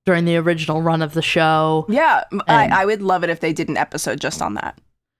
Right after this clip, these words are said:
Speaker 1: Yeah, right? They could probably do a couple episodes on, like, okay, here's all the things that were solved since then. And
Speaker 2: Yeah,
Speaker 1: I w-
Speaker 2: here's what you missed.
Speaker 1: <laughs> I,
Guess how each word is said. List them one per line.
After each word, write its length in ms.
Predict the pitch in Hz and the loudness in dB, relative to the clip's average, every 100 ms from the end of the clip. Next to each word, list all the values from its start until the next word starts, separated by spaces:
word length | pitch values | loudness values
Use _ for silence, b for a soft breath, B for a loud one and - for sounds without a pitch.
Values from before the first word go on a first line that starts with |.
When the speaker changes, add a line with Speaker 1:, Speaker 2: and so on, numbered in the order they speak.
| _ _ | _ _
Speaker 1:
Yeah, 200 | 220 165 | 4 4
right? 280 | 160 180 214 | 4 4 4
They 80 | 214 | 2
could 120 | 240 | 4
probably 280 | 247 240 240 | 4 4 4
do 180 | 202 196 | 4 2
a 60 | |
couple 300 | 175 190 180 165 | 2 0 2 0
episodes 540 | 165 156 160 151 156 | -2 0 0 0 0
on, 240 | - 156 | 0 0
like, 180 | 156 139 | 0 -2
okay, 380 | - - 175 143 B B _ | 0 2 2 0 B B _
here's 280 | - 285 262 | 2 2 4
all 120 | 247 | 2
the 80 | 214 | 2
things 480 | - 208 202 202 190 | 2 2 4 2 0
that 280 | - 180 151 | 0 2 2
were 100 | 170 | 2
solved 540 | 170 226 190 180 165 - - | 2 4 6 4 0 -10 -16
since 360 | - - 170 - | -2 0 2 0
then. 260 | 143 98 175 _ _ _ | -4 -4 -10 _ _ _
And 100 | 185 | 4
Speaker 2:
Yeah, 60 | 175 | 6
Speaker 1:
I 20 | |
w- 100 | 170 | 4
Speaker 2:
here's 100 | 285 | 2
what 180 | 302 294 | 0 -2
you 60 | 220 | -2
missed. 460 | 196 160 - - - | 0 -2 -6 -10 -8
Speaker 1:
<laughs> 80 | - | 0
I, 260 | 226 254 | 2 4